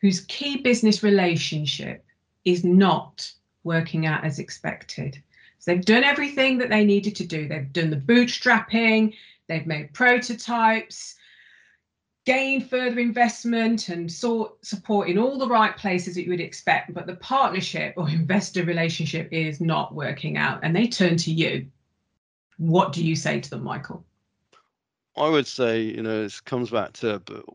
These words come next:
Speaker 2: always being honest and, and thinking about that. I, I would suggest they have a frank and honest discussion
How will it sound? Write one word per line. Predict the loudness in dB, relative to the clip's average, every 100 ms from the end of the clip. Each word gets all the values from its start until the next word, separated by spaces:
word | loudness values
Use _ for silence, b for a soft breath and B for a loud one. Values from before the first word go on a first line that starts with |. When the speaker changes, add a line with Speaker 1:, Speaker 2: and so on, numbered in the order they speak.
| -8
Speaker 2:
always | -2 0 0
being | -2 -6 -6
honest | -6 -4 -4 -6 -10
and, | -10 -10
and | -12 -10 -10
thinking | -10 -10 -10
about | -8 -4
that. | -2 -2
I, | 0 2
I | 2
would | -2
suggest | -4 -4 -2 -2
they | -4 -6
have | -6 -6
a |
frank | -10 -6 -4 -4 -6 -12
and | -14 -10 -4
honest | -2 -2 -6
discussion | -12 -12 -6 -4 -6